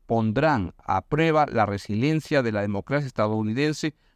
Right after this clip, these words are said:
como nada que haya experimentado Estados Unidos en más de ciento cincuenta años. Y The Economist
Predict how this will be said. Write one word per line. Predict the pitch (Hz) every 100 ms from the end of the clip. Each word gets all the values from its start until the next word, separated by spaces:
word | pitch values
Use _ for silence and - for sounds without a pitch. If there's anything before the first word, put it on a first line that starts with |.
| _
como | 123 120 117
nada | 156 180 170 165
que | - 123
haya | 127 147
experimentado | 139 - 110 104 107 135 139 127
Estados | - 143 143
Unidos | 127 139 147 147 -
en | 113
más | 113 131 127
de | 101
ciento | - 147 147 147
cincuenta | 110 104 120 123 113 -
años. | 104 76 - - _ - - _ _ -
Y | 139
The | 135
Economist | - 202 143 123 147 -